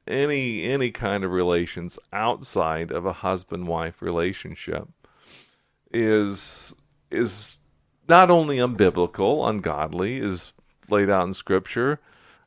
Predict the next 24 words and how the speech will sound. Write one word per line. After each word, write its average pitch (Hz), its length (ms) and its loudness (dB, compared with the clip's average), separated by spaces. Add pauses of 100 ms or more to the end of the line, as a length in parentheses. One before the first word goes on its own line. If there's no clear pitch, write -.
I - 80 -4
mean, 156 220 -2
just 165 260 -4 (1400)
human 190 360 0
experience 151 880 0
tells 92 480 0
us 85 340 -2 (160)
n-, 110 180 -10 (640)
that 120 260 2 (1300)
no 147 180 8
good 135 320 2
things 127 340 0
come 123 260 -2
out 90 200 2
of 82 120 -4
that. 76 280 -6 (800)
Uh, 101 340 4
there 107 180 2
may 123 180 4
be 113 240 0
temporary 113 720 -2
pleasure, 117 500 2
but 101 260 -2
there's, 104 440 0